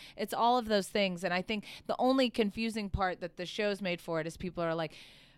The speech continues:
"How are you an accountability coach, but you got caught up in Puppygate?" And I'm like,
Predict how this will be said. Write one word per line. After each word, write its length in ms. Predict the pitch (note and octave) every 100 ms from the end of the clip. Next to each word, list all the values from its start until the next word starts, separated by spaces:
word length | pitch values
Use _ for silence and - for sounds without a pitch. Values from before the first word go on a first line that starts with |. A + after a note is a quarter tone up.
| - - _ -
"How 160 | C#4
are 120 | G4+
you 120 | G#4 G4
an 80 |
accountability 760 | F4+ C#4+ E4+ E4+ D4 F#4 D#4+ B3
coach, 340 | B3 A#3+ A3+
but 100 | B3
you 100 | B3+
got 220 | C4 C4 -
caught 260 | B3 D#4+
up 140 | D4 D4+
in 140 | C4+
Puppygate?" 520 | C4+ E4+ D4 A3+ G#3
And 80 | F#3+
I'm 80 | G#3
like, 240 | G3 -